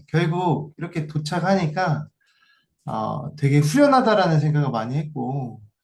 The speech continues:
다행히도 그날 이제 저를 지켜봐주러 온 분들이 너무 많아서, 어, 정말 웃으면서 즐겁게 입장할 수 있었습니다. 책의 내용을 보시면 알겠지만 저는 이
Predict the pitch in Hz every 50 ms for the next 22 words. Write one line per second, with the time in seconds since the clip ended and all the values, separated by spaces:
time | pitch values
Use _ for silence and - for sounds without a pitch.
0 | _ _ _ _ _ - - 139 147 160 175 170 175 151 156 147 151 147 156 151
1 | 156 156 156 151 143 139 131 127 117 117 117 - 110 110 123 120 113 110 110 110
2 | - - - 139 143 160 156 147 135 117 - - - - - - - - - 196
3 | 185 180 180 160 160 151 151 131 123 127 135 139 127 117 107 107 - _ _ _
4 | _ _ _ _ _ _ _ _ _ _ _ _ _ _ _ _ - 156 147 156
5 | 151 147 127 123 120 139 143 127 107 104 104 107 107 107 107 156 156 147 - 104
6 | - - - _ _ _ _ _ _ _ _ - 117 107 107 113 117 113 107 -
7 | - 120 131 143 143 135 127 120 131 135 139 170 160 151 143 127 117 120 117 104
8 | 104 104 - - - 147 143 156 165 - - 131 117 110 - 139 135 139 147 143
9 | 147 113 101 - 123 120 - - 113 107 104 101 120 - - - _ _ _ _
10 | _ _ - - 151 - - - _ _ _ _ _ _ _ _ _ _ _ _
11 | _ _ _ _ _ _ _ _ _ _ _ - - 277 269 277 254 240 226 220
12 | 214 208 202 156 156 175 160 156 151 175 170 143 120 120 127 135 147 151 - 139
13 | 131 135 147 143 143 143 135 127 120 117 104 101 104 - - 143 151 160 165 156
14 | 151 147 143 135 127 135 143 147 147 139 139 131 - -